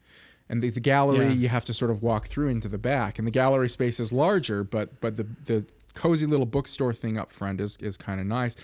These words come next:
Speaker 1: And then we have these regular events, and they mostly are around Mormon books and, and sort of Mormon intellectual life.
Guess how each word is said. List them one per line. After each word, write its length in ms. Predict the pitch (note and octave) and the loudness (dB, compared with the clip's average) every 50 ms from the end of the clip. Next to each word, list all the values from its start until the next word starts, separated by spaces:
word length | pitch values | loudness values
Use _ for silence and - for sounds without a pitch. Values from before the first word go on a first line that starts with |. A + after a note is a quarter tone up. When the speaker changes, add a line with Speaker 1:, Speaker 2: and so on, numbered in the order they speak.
| - - - - - | -20 -20 -20 -12 -4
Speaker 1:
And 140 | - C3 C#3+ | 0 2 2
then 100 | D3 D3+ | 4 4
we 120 | D3+ D3+ | 2 2
have 320 | B2 B2+ B2 B2 B2+ B2+ B2 | 2 2 2 2 0 0 0
these 320 | C3 B2 B2+ B2 A#2 - - - | 0 2 2 0 -2 -6 -6 -2
regular 420 | G#2 G#2 A2+ A#2 A#2+ A#2 A2+ A2 | 0 0 2 2 2 2 2 0
events, 640 | G2 F#2 A#2 A#2+ A#2 F#2+ - - - - - - - _ - - - _ - | 0 0 0 -2 -2 -2 -4 -8 -10 -10 -10 -10 -12 _ -20 -20 -20 _ -6
and 100 | B2 A#2+ | -4 -2
they 80 | B2 A#2+ | 0 0
mostly 680 | A#2 A#2+ B2 C3+ C#3+ C3+ - - - C#3 C3+ C3+ C#3+ - | 0 2 2 0 0 0 -2 -4 -2 -2 0 0 -2 -2
are 220 | - A#2+ A#2+ B2 | -2 0 0 0
around 580 | A#2+ A#2 G#2+ G2+ F#2+ G2 G2 G2 G2+ G2+ A2+ - - - | 0 0 0 -2 -2 -2 -2 -2 -2 -4 -4 -8 -10 -10
Mormon 400 | - G2+ G#2 G#2 G#2 G#2 G2+ G2+ | -8 -6 -4 -2 -2 -2 -4 -2
books 500 | G2 A2 G#2+ G#2 - - - - - - _ - - - _ _ - | -2 -2 -2 -2 -4 -6 -10 -10 -10 -12 _ -20 -20 -20 _ _ -8
and, 260 | - G2+ G2+ G2+ G2+ - | -6 -4 -4 -4 -4 -4
and 180 | G#2+ G#2 G2 F#2+ | -4 -4 -6 -6
sort 220 | - - G2+ G2 | -6 -6 -4 -4
of 100 | G2 F2+ | -4 -4
Mormon 340 | F#2 F#2+ G2 G2+ G2+ G2+ G2+ G2+ | -4 -4 -4 -4 -4 -2 -2 -2
intellectual 640 | G2+ G#2 - - G#2 A2+ B2 - - - A2 G2+ | -4 -4 -4 -4 -4 -4 -4 -4 -4 -4 -2 -2
life. 500 | G2+ D2+ A#1+ - - - - - - - | -4 -4 -6 -8 -12 -12 -14 -14 -20 -20